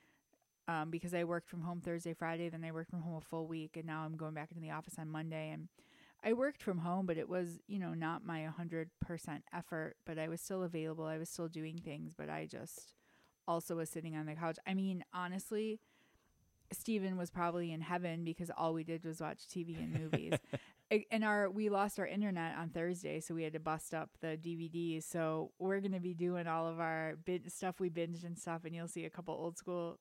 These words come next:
Speaker 1: movies 'cause we had to bring up D V Ds.
Speaker 2: Yeah. Yeah, 'cause we lost, you know, lost our internet. So anything you got digital doesn't work when you don't have the
Speaker 1: Nope.
Speaker 2: internet.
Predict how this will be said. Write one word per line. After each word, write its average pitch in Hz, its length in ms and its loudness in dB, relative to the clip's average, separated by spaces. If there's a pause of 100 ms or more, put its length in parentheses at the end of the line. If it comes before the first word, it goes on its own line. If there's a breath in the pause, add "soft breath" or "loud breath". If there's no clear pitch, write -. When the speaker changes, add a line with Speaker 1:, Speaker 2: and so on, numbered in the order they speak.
Speaker 1:
movies 180 380 0
'cause 185 180 -8
we 175 100 0
had 165 120 0
to 170 60 -4
bring 170 180 -4
up 170 180 -6
D 175 140 -4
V 170 120 -8
Ds. 175 360 -6 (140)
Speaker 2:
Yeah. 98 240 0 (920 soft breath)
Yeah, 151 180 2
'cause 98 200 -6
we 110 100 4
lost, 107 420 2
you 120 80 -4
know, 104 280 0 (180)
lost 107 300 -2
our 104 100 0
internet. 107 400 0
So 95 220 -2
anything 104 440 0
you 107 120 0
got 101 240 2
digital 104 420 0
doesn't 98 400 0
work 107 260 0
when 98 120 -2
you 98 80 -2
don't 101 160 0
have 107 120 0
the 101 100 -2
Speaker 1:
Nope. 110 40 2
Speaker 2:
internet. 87 380 -2